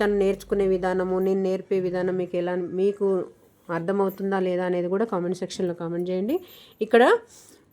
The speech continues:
మనకి కాజా పట్టికి వచ్చేసరికి ఇక్కడ పర్ఫెక్ట్ అయిపోయింది. కాజల్ మంచిగా నీట్‌గా వేసింది. ఇంకొకటి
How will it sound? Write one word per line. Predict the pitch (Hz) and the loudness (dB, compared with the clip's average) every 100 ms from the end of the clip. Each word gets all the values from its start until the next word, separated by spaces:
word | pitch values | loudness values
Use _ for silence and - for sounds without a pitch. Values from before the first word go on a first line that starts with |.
| - | -2
మనకి | 202 202 202 196 185 185 185 - - | 2 2 4 4 4 0 -2 -12 -4
కాజా | 214 208 220 220 | 2 4 4 0
పట్టికి | 196 202 | 0 0
వచ్చేసరికి | 190 214 202 196 196 | 0 -2 0 -2 -2
ఇక్కడ | 240 226 226 | -2 0 2
పర్ఫెక్ట్ | 208 233 233 180 | 0 0 0 -2
అయిపోయింది. | 165 156 139 - - - - | 0 -4 -6 -12 -20 -12 0
కాజల్ | 202 202 208 | 2 4 2
మంచిగా | 190 190 202 | 0 -2 0
నీట్‌గా | 180 185 190 180 | 0 0 0 0
వేసింది. | 175 - 190 262 427 - - - - - - - - - - 196 | -2 -2 0 0 0 -4 -12 -12 -14 -16 -18 -16 -14 -14 -4 2
ఇంకొకటి | 208 208 220 | 4 4 2